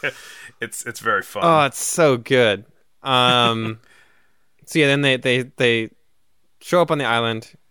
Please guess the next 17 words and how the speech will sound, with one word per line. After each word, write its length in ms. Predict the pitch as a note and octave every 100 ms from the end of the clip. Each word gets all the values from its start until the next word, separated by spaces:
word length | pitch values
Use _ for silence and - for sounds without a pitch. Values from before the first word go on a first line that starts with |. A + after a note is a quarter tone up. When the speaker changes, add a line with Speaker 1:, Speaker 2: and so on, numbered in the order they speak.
| _
Speaker 2:
get 140 | A#2+ A#2
out 100 | A2+
of 80 |
the 60 | G#2+
whale. 440 | G#2 G2+ G2+ G2 - - _ -
Um, 600 | G#2 G2+ G2+ G2+ G2 - _ _ _ - _ _
the 60 | -
prince, 380 | - C3+ C3+ C3+
I 80 | A#2+
think 120 | C3
his 100 | B2
name 180 | A#2+ G#2+
is 80 | -
supposed 420 | - - A2 -
to 60 |
be 80 | G#2+
Belazor, 840 | A2+ A2 G#2+ G#2 A2 G#2 G#2+ G#2+